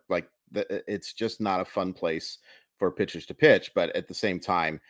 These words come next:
uh, their stuff is excellent, especially Greene. Like, just the ability to miss bats with that unbelievable fastball and such an athletic delivery, both of those guys. Um, I did not think we would be talking about Walker Buehler as a potential stash for twenty twenty-three,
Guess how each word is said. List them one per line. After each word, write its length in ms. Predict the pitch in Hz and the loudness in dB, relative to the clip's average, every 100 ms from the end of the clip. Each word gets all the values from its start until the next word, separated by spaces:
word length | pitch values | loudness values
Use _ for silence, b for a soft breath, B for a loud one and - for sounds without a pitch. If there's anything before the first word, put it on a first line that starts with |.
| b b | b b
uh, 140 | - 76 - | -2 -2 0
their 140 | 117 101 | 0 0
stuff 340 | - 101 - | 0 0 0
is 140 | 92 - | -6 -4
excellent, 380 | 92 - 95 87 | -4 -4 -8 -8
especially 460 | - 87 - 98 | 0 0 0 -6
Greene. 340 | 76 82 78 73 | -6 -8 -8 -4
Like, 220 | 90 - | -6 0
just 220 | 147 - | -2 2
the 80 | 127 | 2
ability 420 | 87 98 90 85 | 4 2 2 -2
to 60 | 85 | -4
miss 220 | 85 - | -6 -2
bats 340 | 87 78 - | 0 0 -2
with 100 | 87 - | -6 -2
that 220 | 82 - b b b _ | -2 -4 b b b _
unbelievable 640 | 120 110 92 92 78 80 85 | 2 4 2 -2 -2 -6 -2
fastball 440 | 92 85 - 85 | 0 0 2 0
and 100 | 85 | 0
such 260 | - 98 87 | 0 -2 -2
an 100 | 82 | -4
athletic 460 | 78 87 82 78 | -4 -2 -2 -2
delivery, 580 | - 82 78 80 78 78 _ _ _ | -4 -4 -2 -2 -4 -6 _ _ _
both 200 | - 87 | 2 2
of 100 | 90 | 2
those 180 | 82 80 | -4 -2
guys. 400 | - 82 78 76 - | 0 2 2 -2 4
Um, 320 | 131 117 98 _ _ _ _ - | 6 6 2 _ _ _ _ 10
I 80 | 170 | 10
did 200 | 226 196 | 10 12
not 280 | 202 220 - | 12 12 6
think 180 | 226 | 6
we 140 | 220 214 | 6 2
would 100 | 180 | 2
be 120 | 196 | 2
talking 420 | - 165 175 185 | 10 10 10 6
about 260 | 175 123 104 | 10 10 12
Walker 320 | 147 151 165 | 10 10 6
Buehler 460 | 131 143 156 165 139 | 6 6 10 8 8
as 160 | 123 | 4
a 40 | 120 | 2
potential 440 | 135 139 135 143 | 4 4 4 0
stash 480 | - 123 127 139 - | 2 6 8 6 2
for 120 | 135 | -2
twenty 320 | 127 135 135 | -2 0 0
twenty-three, 680 | 135 139 127 123 131 143 170 | 0 0 -2 0 2 2 0